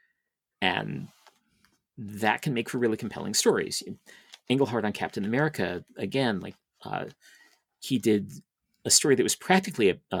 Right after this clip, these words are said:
Symbionese Liberation Army story. I mean, it, it was slightly, you know, it was fictionalized as the Serpent Squad, but it was, it was really, like, metaphorically pretty clearly a story about the S L A.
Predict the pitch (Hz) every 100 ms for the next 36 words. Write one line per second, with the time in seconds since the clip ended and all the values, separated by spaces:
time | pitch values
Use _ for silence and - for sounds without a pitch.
0 | 87 - 117 101 95 95 107 98 92 -
1 | 95 - - - - - - _ _ -
2 | - _ - 98 - 98 - 120 92 92
3 | 98 90 - - - _ _ - - -
4 | 131 127 117 110 98 95 - - _ _
5 | _ _ - 101 104 151 - 123 98 92
6 | - - - - 175 113 - - 82 85
7 | 110 110 123 113 127 127 117 113 113 107
8 | 104 80 80 - - _ _ _ _ _
9 | - 196 226 202 - 156 147 147 - 135
10 | - - 151 156 160 143 - 151 143 139
11 | 113 - 120 110 101 95 - 78 - 101
12 | 87 -